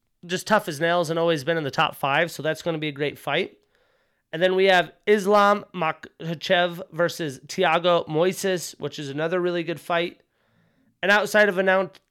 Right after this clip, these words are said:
announced fights, Conor McGregor,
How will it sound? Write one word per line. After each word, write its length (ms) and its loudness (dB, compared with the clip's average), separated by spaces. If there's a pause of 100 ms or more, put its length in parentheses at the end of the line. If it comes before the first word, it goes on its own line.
announced 460 0
fights, 520 -4 (720)
Conor 560 4
McGregor, 840 4